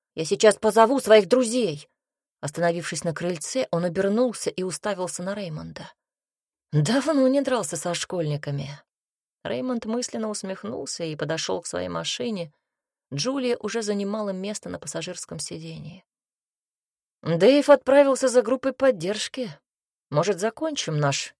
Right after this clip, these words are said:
идиотский спектакль?» предложил Реймонд. В ответ Джулия упрямо замотала головой.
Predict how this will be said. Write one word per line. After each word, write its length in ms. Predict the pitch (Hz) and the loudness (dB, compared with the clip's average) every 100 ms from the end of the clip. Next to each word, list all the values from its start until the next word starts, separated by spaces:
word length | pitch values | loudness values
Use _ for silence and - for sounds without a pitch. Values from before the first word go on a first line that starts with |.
| - | -6
идиотский 640 | 165 139 196 160 147 - | -4 2 4 4 0 -10
спектакль?» 720 | 147 - 147 - 147 - 143 147 _ _ _ _ - | -10 -12 -14 -8 -8 -6 -8 -8 _ _ _ _ -4
предложил 520 | 160 151 175 151 160 | -2 0 -4 -4 -4
Реймонд. 560 | 160 151 147 160 - _ _ _ _ _ - | -6 -6 -8 -10 -20 _ _ _ _ _ -2
В 60 | |
ответ 460 | 180 - 240 277 - - | -2 -2 -4 -4 -6 -8
Джулия 340 | 156 226 208 | -6 -4 -4
упрямо 340 | 165 175 196 175 | -6 -6 -6 -4
замотала 440 | 165 165 170 170 | -4 -4 -4 -4
головой. 580 | 156 170 175 170 151 | -2 -4 -2 -6 -8